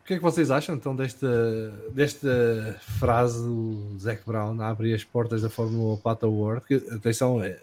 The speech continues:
lembrar, relembrar que o Pato Ward esteve no teste da Abu Dhabi,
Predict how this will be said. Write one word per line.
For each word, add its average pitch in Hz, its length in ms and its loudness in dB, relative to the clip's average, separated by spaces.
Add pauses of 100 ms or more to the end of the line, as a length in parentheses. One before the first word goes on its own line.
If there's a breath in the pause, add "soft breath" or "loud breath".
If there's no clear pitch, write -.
lembrar, 120 520 4
relembrar 131 440 6
que - 80 -8
o 110 40 -10
Pato 120 240 0
Ward 117 200 2
esteve 127 320 0
no 117 120 -2
teste - 260 -4
da 110 60 -2
Abu 107 160 -6
Dhabi, 101 340 -4